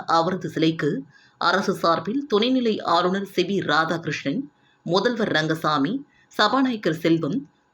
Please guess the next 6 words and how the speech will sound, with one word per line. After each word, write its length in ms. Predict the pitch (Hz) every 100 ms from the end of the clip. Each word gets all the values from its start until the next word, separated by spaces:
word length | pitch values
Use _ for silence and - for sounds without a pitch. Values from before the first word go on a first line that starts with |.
| -
துணை 200 | 269 302 339
சபாநாயகர் 680 | 214 190 214 202 190 160 160
ராஜவேலு, 540 | 160 165 147 147 135 277 - - -
சட்டமன்ற 600 | - 220 285 285 269 190
உறுப்பினர் 440 | 165 185 202 175 123
பாஸ்கர் 460 | 160 185 - 196